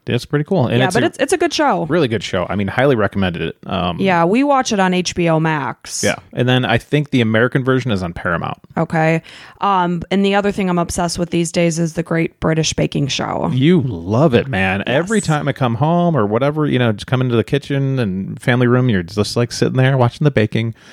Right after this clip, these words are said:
Speaker 1: And it's nice 'cause it's, like, a, it's subdued kind of
Speaker 2: Yes.
Speaker 1: thing. And it, very relaxing.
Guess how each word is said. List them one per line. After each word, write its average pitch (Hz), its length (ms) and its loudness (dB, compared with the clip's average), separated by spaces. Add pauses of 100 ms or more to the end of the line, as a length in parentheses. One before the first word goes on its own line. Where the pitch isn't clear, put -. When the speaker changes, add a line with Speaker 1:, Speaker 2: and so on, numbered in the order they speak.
(100)
Speaker 1:
And 196 80 2
it's 254 120 -2
nice 330 200 2
'cause 123 160 2
it's, 123 100 -4
like, 151 120 4
a, 117 180 4 (100)
it's 90 140 -6
subdued 113 580 2
kind 131 240 -2
of 117 300 -2 (160)
Speaker 2:
Yes. 147 320 0
Speaker 1:
thing. 123 180 -2
And 120 180 2
it, 113 220 0
very 127 240 2
relaxing. 120 800 2